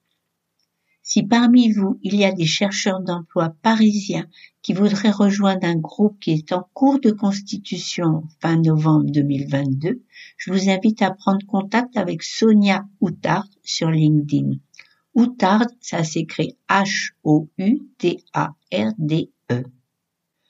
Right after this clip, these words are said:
Bon, on n'est pas trop loin de la fin maintenant, euh, Lucie. Est-ce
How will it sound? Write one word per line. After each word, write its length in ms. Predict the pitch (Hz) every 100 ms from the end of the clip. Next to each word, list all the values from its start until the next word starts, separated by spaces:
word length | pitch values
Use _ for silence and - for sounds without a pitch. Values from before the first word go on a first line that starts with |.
| _
Bon, 180 | - 208
on 140 | 214 214
n'est 180 | 220
pas 140 | 214 240
trop 180 | - 226
loin 220 | 220 214
de 80 | 214
la 120 | 196
fin 220 | 202 226
maintenant, 500 | 226 208 - 185 180
euh, 200 | 165 170
Lucie. 520 | 170 - - - 202 -
Est-ce 360 | 208 208 -